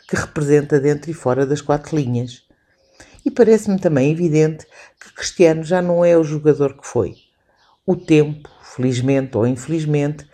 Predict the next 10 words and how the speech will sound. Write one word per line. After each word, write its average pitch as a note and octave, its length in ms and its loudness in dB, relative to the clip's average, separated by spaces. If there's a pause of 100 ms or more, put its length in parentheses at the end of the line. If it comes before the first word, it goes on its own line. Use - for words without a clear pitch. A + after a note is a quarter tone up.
(300)
continua F3 460 0
a E3 60 -2
ser D#3+ 460 -2
o F#3 120 0
grande F3+ 360 4
fator C#3+ 480 -4
nivelador C#3+ 680 0
da D3+ 140 -4
condição D3 520 -2
humana. A2+ 460 -4